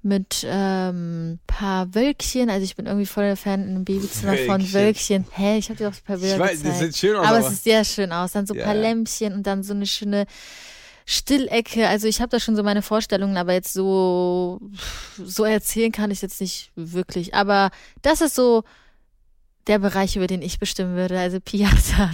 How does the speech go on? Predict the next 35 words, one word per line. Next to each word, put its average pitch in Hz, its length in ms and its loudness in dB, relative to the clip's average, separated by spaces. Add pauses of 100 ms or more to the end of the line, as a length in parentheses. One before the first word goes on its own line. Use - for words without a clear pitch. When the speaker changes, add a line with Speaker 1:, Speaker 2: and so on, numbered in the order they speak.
Speaker 2:
Ich 113 240 -4
hab, 104 160 0
du, 107 640 -8
du 117 320 0
bestimmst - 420 -4
über 120 100 0
das 110 100 -4
ganze 120 280 2
Haus. 123 380 2
Speaker 1:
Ja, 180 580 -2
also 202 200 -2 (120)
okay, 220 440 2
aber 202 200 2
jetzt, 240 400 2
das 208 220 -4
Haus 220 240 0
wird 202 160 -6
so 208 340 0
schön 202 360 -2
aussehen, 175 300 -6
Leute, 180 380 -4
werden 185 160 0
wir 185 80 0
euch 175 140 -4
natürlich 180 420 -6
zeigen, 190 500 -2
aber 185 140 -2
Speaker 2:
Auf - 60 2
Speaker 1:
es 135 60 0
Speaker 2:
einmal 151 180 4
Speaker 1:
wird - 20 2
Speaker 2:
hab 143 120 2
ich 139 60 -2
Speaker 1:
so 208 220 4
schön 151 160 0